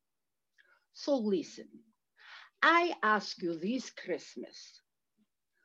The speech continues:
do something for someone else, like we do in Mother Russia. I leave you with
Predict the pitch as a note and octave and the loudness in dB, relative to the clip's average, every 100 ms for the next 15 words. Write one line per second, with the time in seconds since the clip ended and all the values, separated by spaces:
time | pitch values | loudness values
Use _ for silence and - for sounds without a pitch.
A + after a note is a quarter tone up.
0 | _ _ _ F#4 F4+ F4+ E4 - C#4 C#4+ | _ _ _ 10 12 12 10 2 4 4
1 | A#3 - G#3+ E3+ - G3+ - - C4+ C4 | 2 0 0 0 -2 -4 -4 -4 0 2
2 | F#3+ D#3+ C3+ - B3+ - _ - - - | 2 -2 -6 -4 -4 -6 _ -20 -20 -20
3 | _ _ _ _ - G4 F#4 - F4+ F4 | _ _ _ _ 0 2 4 6 6 6
4 | D#4+ D#4+ C#4 B3+ G#3 D#3+ - B2+ - - | 2 2 2 0 -2 -6 -8 -14 -12 -14
5 | - - _ _ _ _ _ _ _ _ | -14 -18 _ _ _ _ _ _ _ _
6 | _ _ _ _ - A#3 A#3 A#3+ C#4 D#4 | _ _ _ _ 6 6 6 4 2 2
7 | D4 D4 D4+ B3+ C4 | 0 0 -2 -2 -4